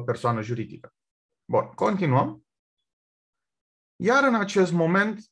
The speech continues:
îmi va apărea prețul final. Trebuie să confirmăm,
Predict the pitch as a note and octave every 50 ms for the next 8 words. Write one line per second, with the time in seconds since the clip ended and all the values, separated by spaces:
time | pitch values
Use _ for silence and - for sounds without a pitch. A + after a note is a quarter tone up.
0 | _ _ _ - G#3 A3+ G#3 G3+ G3 F3 D#3+ - E3 E3 D#3+ D#3 C#3 C3 - C#3+
1 | C3+ B2 B2 - B2 A#2+ - - A2 G#2+ B2+ E3 C4 F#4 - - _ _ _ _
2 | _ _ _ _ _ _ _ _ _ _ _ _ _ _ _ _ - F3+ G#3+ G#3+
3 | B3+ D4 C#4 C#4 - B3 A3+ A3 - - F#3+ F#3 F3+ E3+ D#3 - F3 E3+ D#3+ D#3
4 | D#3 D#3+ F3 G3+ G#3+ G3 F3+ D3+ B2 -